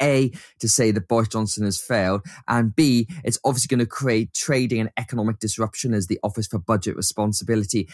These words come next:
set out in the spending review there. I understand that fishing is very important for your pitch, taking back control of British waters and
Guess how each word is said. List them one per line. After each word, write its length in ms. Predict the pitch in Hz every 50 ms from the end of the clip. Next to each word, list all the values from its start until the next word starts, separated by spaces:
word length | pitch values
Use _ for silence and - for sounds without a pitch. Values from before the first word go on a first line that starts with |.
| - - _
set 320 | - - - 113 107 -
out 220 | 120 110 110 - - -
in 200 | 117 120 113 107
the 60 | 104
spending 420 | - - - 117 113 113 110 110
review 440 | 107 104 95 101 110 117 117 113 113
there. 380 | 104 131 127 123 110 92 92 - - - 180 151 - -
I 100 | 120 127
understand 500 | 127 117 120 110 - - 120 123 123 101
that 80 | 87 -
fishing 400 | - - 131 - - - 113 107
is 140 | 104 101 95
very 180 | 95 113 113
important 420 | 110 104 - - 117 117 73 98 -
for 60 | -
your 320 | 101 95 107 107 98 92
pitch, 340 | - - 135 120 101 - -
taking 460 | - - - 139 135 - 120 117 107
back 220 | - 113 - - -
control 420 | - 104 - - 123 117 113 104
of 80 | 98 -
British 280 | 110 98 101 92 98
waters 520 | 104 113 113 117 113 107 - 117 107 90 101
and 120 | 90 85